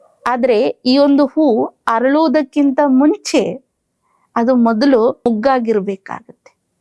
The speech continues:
ಅಲ್ವೇ? ಇವತ್ತು ಮೊಗ್ಗಾದ್ರೇನೆ ನಾಳೆಗೆ ಅದೇನಾಗುತ್ತೆ? ಅರಳುತ್ತೆ. ಇವತ್ತು ಮೊಗ್ಗಾಗದೇ ಇದ್ರೆ ನಾಳೆ ಅದು ಅರಳದೇ ಇಲ್ಲ. ಹಾಗೇನೆ ನಮ್ ಜೀವನದಲ್ಲೂ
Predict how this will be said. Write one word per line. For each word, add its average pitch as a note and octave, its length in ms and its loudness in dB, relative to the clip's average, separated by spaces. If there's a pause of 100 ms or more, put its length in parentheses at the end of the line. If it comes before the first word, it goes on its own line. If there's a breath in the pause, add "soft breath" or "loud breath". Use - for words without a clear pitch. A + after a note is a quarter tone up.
(440)
ಅಲ್ವೇ? A#3 360 -2 (520 loud breath)
ಇವತ್ತು C#4 420 0
ಮೊಗ್ಗಾದ್ರೇನೆ D4 880 0
ನಾಳೆಗೆ C4+ 500 2
ಅದೇನಾಗುತ್ತೆ? B3 680 0 (480)
ಅರಳುತ್ತೆ. A3+ 640 -2 (560)
ಇವತ್ತು B3 440 2
ಮೊಗ್ಗಾಗದೇ A#3 800 0
ಇದ್ರೆ G#3+ 380 -2
ನಾಳೆ A#3 400 0
ಅದು A3+ 160 -2 (120)
ಅರಳದೇ A3 480 -4
ಇಲ್ಲ. G#3+ 300 -14 (720 loud breath)
ಹಾಗೇನೆ C#4 560 0
ನಮ್ D#4+ 340 2
ಜೀವನದಲ್ಲೂ C#4 720 0